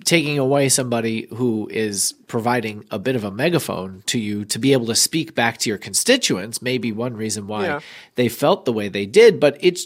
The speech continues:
Speaker 1: true that the problem here I think we're seeing is more broad in the country, not just in journalism, but in interest in politics in the sense of people feeling connected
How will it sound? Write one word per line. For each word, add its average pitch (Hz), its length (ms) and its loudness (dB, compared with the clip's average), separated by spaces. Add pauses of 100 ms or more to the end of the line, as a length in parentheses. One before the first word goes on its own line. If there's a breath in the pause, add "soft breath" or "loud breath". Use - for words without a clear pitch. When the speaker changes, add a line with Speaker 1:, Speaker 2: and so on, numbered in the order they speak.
(140)
Speaker 1:
true 311 300 0
that - 260 -4
the 160 80 -4
problem 247 560 0
here 170 260 0
I 156 60 0
think 170 160 -6
we're 135 80 -4
seeing 165 260 -2
is 117 140 -2
more 131 180 0
broad 117 640 2 (260 loud breath)
in 139 160 -4
the 135 80 -2
country, 226 340 0
not 190 200 0
just 233 240 -2
in 131 160 -4
journalism, 143 600 -2
but 120 280 -4
in 127 200 -8 (120)
interest 170 480 -2
in 113 140 -10
politics 139 680 -2 (360 loud breath)
in 135 160 0
the 135 100 -2
sense 147 380 0 (100)
of 120 440 -2
people 170 280 -4
feeling 147 420 0
connected 107 640 -6